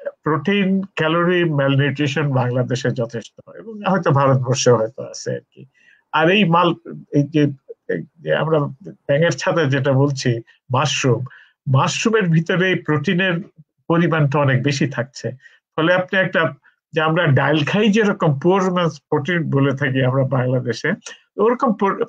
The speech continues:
আপনার মাশরুমও একটা ধরনের হতে পারে যে আপনি নিজে উৎপাদন করতে পারেন ইচ্ছা করলে, না হলে বাজার থেকে কিনেও খেতে পারেন। আপনার একটা protein সহজে আপনার সে protein সেটা হয়ে যেতে পারে। আপনার অন্য প্রোটিনগুলোর যেরকম একটা কিছুটা side effect আছে,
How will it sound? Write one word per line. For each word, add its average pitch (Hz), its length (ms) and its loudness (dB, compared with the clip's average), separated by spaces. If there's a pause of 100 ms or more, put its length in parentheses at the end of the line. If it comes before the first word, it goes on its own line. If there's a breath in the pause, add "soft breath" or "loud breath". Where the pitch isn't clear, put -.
(100)
আপনার 185 340 -4
মাশরুমও 220 520 -2
একটা 233 280 0 (180)
ধরনের 180 480 2
হতে 131 140 0
পারে 120 200 0
যে 175 100 -2
আপনি 196 360 -2 (540 loud breath)
নিজে 175 260 2
উৎপাদন 220 460 2
করতে 208 300 -2
পারেন 214 260 2
ইচ্ছা 208 280 -2
করলে, 202 280 0 (420 soft breath)
না 147 80 0
হলে 196 260 2
বাজার 165 340 0
থেকে 202 200 0
কিনেও 190 360 -2
খেতে 196 260 -4
পারেন। 190 280 0 (300 soft breath)
আপনার 170 360 -2
একটা 135 180 -2
protein 151 380 0
সহজে 165 480 2
আপনার - 260 -2
সে 131 140 -2
protein 123 460 -6 (140)
সেটা - 280 -10
হয়ে - 240 -14
যেতে - 220 -14
পারে। 135 220 -6
আপনার 135 340 -4 (360 loud breath)
অন্য 185 260 4
প্রোটিনগুলোর 202 760 2
যেরকম 175 400 0
একটা 165 260 0
কিছুটা 170 420 0
side 151 380 0
effect 202 280 0
আছে, 196 280 -2